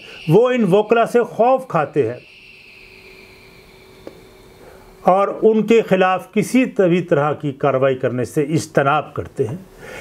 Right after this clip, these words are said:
इनके खिलाफ पंजाब बार कौंसिल हो या कोई सूबाई बार कौंसिल कार्रवाई से इज्तनाब करती है। इसी तरह की एक कोशिश पंजाब बार कौंसिल ने पिछले साल तो, अ,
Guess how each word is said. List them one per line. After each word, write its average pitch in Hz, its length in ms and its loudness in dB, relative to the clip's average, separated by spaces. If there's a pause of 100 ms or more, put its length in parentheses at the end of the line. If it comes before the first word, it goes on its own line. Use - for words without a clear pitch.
(160)
इनके 233 320 4
खिलाफ 233 440 0
पंजाब 196 540 0
बार 170 240 0
कौंसिल 214 380 0
हो 214 320 -2 (140)
या 160 120 2
कोई 220 340 2
सूबाई 190 380 0
बार 180 220 0
कौंसिल 180 400 -2
कार्रवाई 151 460 0
से 156 180 -4
इज्तनाब 151 520 -2
करती - 320 -12
है। 170 200 -16 (460)
इसी 220 200 2
तरह 226 220 2
की 220 140 -2
एक 214 280 4
कोशिश 196 340 0
पंजाब 180 540 0
बार 147 220 2
कौंसिल 151 340 -4
ने 139 140 -2
पिछले 170 400 -4
साल 135 320 0
तो, 127 280 -2
अ, 135 80 -12